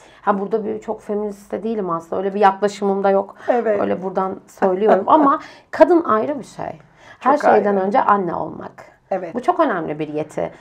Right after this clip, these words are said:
Speaker 1: Bize verilen çok değerli bir görev aslında.
Speaker 2: Zaten, e, kadınlar doğuştan anneler.
Speaker 1: Evet, evet.
Speaker 2: Aslına bakarsanız, e, mesela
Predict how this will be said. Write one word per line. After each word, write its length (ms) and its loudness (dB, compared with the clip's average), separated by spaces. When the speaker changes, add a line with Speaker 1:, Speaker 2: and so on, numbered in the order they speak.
Speaker 1:
Bize 200 4
verilen 340 0
çok 300 -6
değerli 360 4
bir 100 -6
görev 280 -6
aslında. 580 2
Speaker 2:
Zaten, 580 -2
e, 340 -4
kadınlar 640 0
doğuştan 520 2
anneler. 560 -6
Speaker 1:
Evet, 220 2
evet. 200 -4
Speaker 2:
Aslına 460 4
bakarsanız, 840 -4
e, 420 2
mesela 520 4